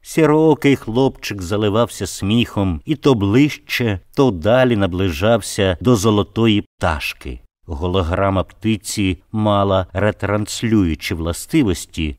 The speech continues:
тому батьки хлопчика могли бачити все, що відбувається, практично з будь-якого місця.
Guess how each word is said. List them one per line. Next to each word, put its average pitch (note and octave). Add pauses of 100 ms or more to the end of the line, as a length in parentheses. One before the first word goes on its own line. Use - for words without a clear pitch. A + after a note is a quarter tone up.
тому C#3
батьки B2+
хлопчика B2+ (120)
могли E3
бачити B2
все, -
що -
відбувається, G2+ (140)
практично C3+
з F2+
будь-якого G#2+
місця. D#2